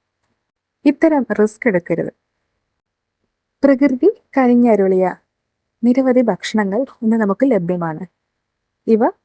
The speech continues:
ഉപയോഗിച്ച് തന്നെ നമുക്ക് നമ്മുടെ ശരീരത്തിൻ്റെ വേണ്ട പോഷകങ്ങൾ ഉപയോഗിക്കാവുന്നതാണ്. ഇനി നിർബന്ധമായും ശുക്ലം കുടിക്കേണ്ട അവസ്ഥയാണ്, അല്ലെങ്കിൽ അവസ്ഥയുണ്ട് എങ്കിൽ നിങ്ങൾക്ക് യാതൊരു വിധത്തിലുള്ള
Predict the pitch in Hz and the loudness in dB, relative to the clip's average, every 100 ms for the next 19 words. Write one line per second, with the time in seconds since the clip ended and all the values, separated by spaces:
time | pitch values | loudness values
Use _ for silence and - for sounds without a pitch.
0 | 208 208 196 196 - 208 180 269 277 185 | 0 2 2 -2 -6 -6 -4 -4 -4 -6
1 | 180 190 185 180 180 - 247 214 185 175 | -6 -6 -4 -4 -4 -4 -2 0 -2 -4
2 | 175 196 330 _ _ _ _ 233 214 202 | -6 -4 -6 _ _ _ _ 0 2 0
3 | 180 185 - 208 175 202 339 _ _ 247 | -2 -2 -2 -6 -4 -4 -4 _ _ -4
4 | 208 190 175 - 185 170 165 165 147 147 | 0 0 -2 -6 -4 -4 -6 -6 -6 -8
5 | - _ - - - 330 285 - 220 226 | -14 _ -20 -14 -2 0 2 0 0 0
6 | 226 294 370 339 285 247 240 - 233 - | 0 0 0 0 0 -2 -4 -4 -4 -4
7 | 220 220 220 _ - 208 202 196 190 294 | -4 -6 -10 _ -2 -2 -2 -6 -4 -4
8 | - - 208 202 - 214 196 180 185 226 | -6 -6 -4 -4 -4 -2 -2 -2 -6 -8
9 | _ _ _ _ _ _ _ _ - 240 | _ _ _ _ _ _ _ _ -2 0
10 | 233 226 208 196 - 233 208 196 208 247 | 0 -2 -2 -2 -2 -2 -2 -2 0 0
11 | 214 175 180 247 _ _ _ _ - 208 | 0 -4 -8 -10 _ _ _ _ -6 -2
12 | 180 - 240 285 _ _ _ 240 277 294 | -2 -2 -2 -4 _ _ _ 2 2 2
13 | 320 277 247 247 233 220 | 2 2 0 0 0 0